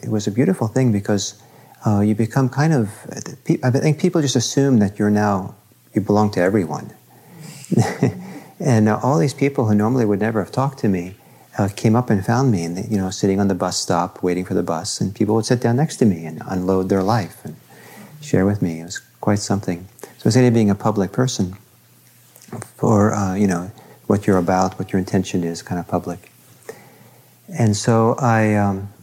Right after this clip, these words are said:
but the consequences of that was that, um, uh, the or-, whole ordination thing and being public and all that, I became much more sensitive to my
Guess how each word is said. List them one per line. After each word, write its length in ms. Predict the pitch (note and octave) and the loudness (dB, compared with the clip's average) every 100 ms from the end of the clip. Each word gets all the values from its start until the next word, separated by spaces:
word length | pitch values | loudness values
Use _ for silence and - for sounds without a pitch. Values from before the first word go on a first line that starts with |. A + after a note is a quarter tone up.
| - _ - - | -20 _ -20 -2
but 120 | A2 | 0
the 100 | A2+ | 0
consequences 720 | - E3 - E3+ A2+ G2+ G2+ | 2 0 2 2 0 0 -2
of 140 | G2 F2+ | -2 0
that 320 | F2+ G2+ - - - - _ | -2 -4 -8 -20 -20 -20 _
was 300 | - G#2+ G2+ | 2 2 2
that, 360 | - G2+ G2+ - | 2 2 0 -2
um, 400 | A#2 F#2+ F#2 G2 - - _ _ _ - - | -2 0 -4 -8 -16 -20 _ _ _ -20 -8
uh, 120 | C3 - - - - | -8 -8 -16 -20 -4
the 160 | C#3 A#2+ | 0 2
or-, 240 | B2 A#2+ | 2 2
whole 200 | A#2 C3 | 2 4
ordination 560 | A#2+ G#2+ G#2 A#2 A2+ G#2 | 4 4 4 2 0 0
thing 380 | F#2+ G2 F#2+ | 2 0 0
and 220 | F2 D#2+ - - | -4 -8 -14 -2
being 200 | G2+ F#2+ | 0 0
public 380 | G2 F#2+ F#2 F#2 | -2 0 0 -2
and 80 | F#2 | -2
all 80 | |
that, 160 | F2+ F2+ - - - - - - - | -4 -6 -6 -2 0 2 4 2 0
I 140 | - B2 | 0 2
became 360 | D3 - B2 | 2 2 2
much 320 | A2+ C#3+ D3+ C3+ | 2 2 0 -2
more 360 | A#2+ A2+ A2 - | 0 0 -2 -8
sensitive 640 | - A2+ A#2+ A#2 G2+ F#2 | -2 0 0 0 -2 -2
to 160 | - G#2 | -2 0
my 500 | F#2+ F#2 F#2 F2+ | 2 0 -2 -4